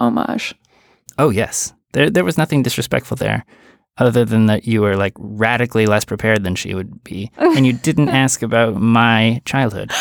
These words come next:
Speaker 1: Oh my God, I forgot. Doctor Hamblin, you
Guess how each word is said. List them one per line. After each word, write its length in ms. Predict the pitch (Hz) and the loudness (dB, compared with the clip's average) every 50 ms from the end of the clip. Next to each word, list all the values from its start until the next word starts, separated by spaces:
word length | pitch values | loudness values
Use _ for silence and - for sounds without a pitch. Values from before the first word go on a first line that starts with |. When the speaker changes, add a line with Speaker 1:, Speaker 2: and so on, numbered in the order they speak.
| - - - | -6 -4 -2
Speaker 1:
Oh 120 | - 359 392 | 0 0 2
my 120 | 415 381 370 | 2 0 0
God, 260 | - - 320 359 381 | 0 0 0 2 0
I 80 | 349 | 0
forgot. 520 | - - - 226 277 294 294 - - - _ _ _ _ _ _ _ _ _ _ _ _ _ _ _ _ _ _ _ _ _ _ _ _ _ _ _ _ _ - | 0 -4 -4 -4 -2 -2 -2 -2 -4 -8 _ _ _ _ _ _ _ _ _ _ _ _ _ _ _ _ _ _ _ _ _ _ _ _ _ _ _ _ _ 0
Doctor 280 | 247 240 226 - 233 | 0 2 2 2 2
Hamblin, 440 | 208 202 190 180 175 160 - 233 220 - _ _ _ _ _ _ _ _ _ _ _ _ _ _ _ _ _ _ - | 2 2 0 -2 -4 -8 -8 -10 -12 -16 _ _ _ _ _ _ _ _ _ _ _ _ _ _ _ _ _ _ 0
you 440 | 254 269 302 320 330 339 330 320 | 4 4 6 4 4 4 2 0